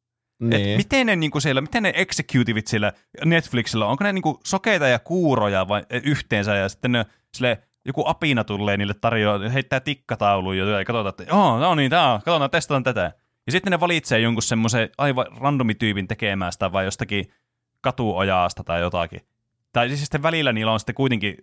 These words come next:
Speaker 2: rahaa ostaa joku jotakin hyvää production ja pistää siihen rahaa ja sit tulee niinku laatu. Et mä en niinku tajua, että eikö niillä, eikö ne niinku, äh, näe mistään datasta tai muusta, että mitä niitten kannattaisi tehdä, että niitä ei tarvitsisi tuhlata niitä resursseja niihin paskoihin, vaan ne vois tuottaa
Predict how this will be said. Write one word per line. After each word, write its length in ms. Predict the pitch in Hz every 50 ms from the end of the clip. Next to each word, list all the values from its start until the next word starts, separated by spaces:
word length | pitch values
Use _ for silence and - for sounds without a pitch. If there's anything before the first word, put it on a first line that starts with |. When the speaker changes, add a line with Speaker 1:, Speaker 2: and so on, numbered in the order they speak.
| _ _ _
Speaker 2:
rahaa 440 | - 104 - 117 113 110 117 107 98
ostaa 300 | 95 95 - - - 95
joku 180 | 95 98 98 104
jotakin 180 | 104 95 98
hyvää 240 | 107 120 113 113 104
production 520 | - 104 95 87 87 87 85 - - 101 95
ja 60 | 92
pistää 240 | 98 - - 110 104
siihen 340 | - - 113 107 104 101
rahaa 280 | 98 92 90 90 95 90
ja 80 | 85 87
sit 200 | 117 110 - _
tulee 220 | 101 95 92 87
niinku 220 | 87 87 - 92
laatu. 380 | 98 101 98 95 90 - - 85
Et 100 | 85 -
mä 80 | 131 135
en 40 |
niinku 140 | 160 156 - -
tajua, 180 | 185 185 185 175
että 240 | - - 139 - - _ _ _ _ _ _ _ _ _ _ _ _ _
eikö 160 | - 180 180 208
niillä, 180 | 208 196 180 - _ _ _ _ _ _ _ -
eikö 140 | 165 - 208
ne 100 | 208 208
niinku, 260 | 202 190 175 165 - -
äh, 60 | 139 - - _ _ -
näe 200 | 156 175 185 160
mistään 420 | 147 147 131 - - 131 123 127
datasta 500 | 160 151 - - 135 117 101 - - 101
tai 180 | - 98 95 98
muusta, 320 | 110 127 131 127 - -
että 220 | 104 - - 92 92 - _ _ _ _ _ _ -
mitä 260 | 120 160 - 190 180
niitten 200 | 165 - 143 117
kannattaisi 460 | - 147 143 135 123 - 104 - -
tehdä, 300 | - 131 139 135 113 92
että 200 | 92 - - 107
niitä 220 | 107 107 - -
ei 40 | 113
tarvitsisi 260 | 101 117 117 117 -
tuhlata 320 | - 160 147 151 143 - 107
niitä 180 | 101 95 -
resursseja 540 | 110 120 120 - 139 117 - - - 101 92
niihin 140 | 95 101 95 -
paskoihin, 680 | - 131 127 - - - - 101 87 87 95 90 87 - - _ _ _ _
vaan 160 | - 113 113 110
ne 80 | 104
vois 140 | 110 117 -
tuottaa 280 | - 127 120 - -